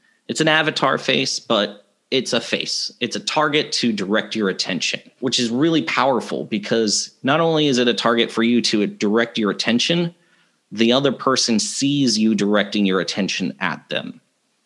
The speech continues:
which is not something we can do with desktop teleconferencing.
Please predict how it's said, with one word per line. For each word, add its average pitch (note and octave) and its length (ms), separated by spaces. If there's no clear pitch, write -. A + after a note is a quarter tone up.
which G2+ 180
is G#2+ 120
not B2+ 240
something C3 320
we A#2 100
can A2 240
do G2+ 400
with F#2+ 460
desktop G2 640
teleconferencing. - 840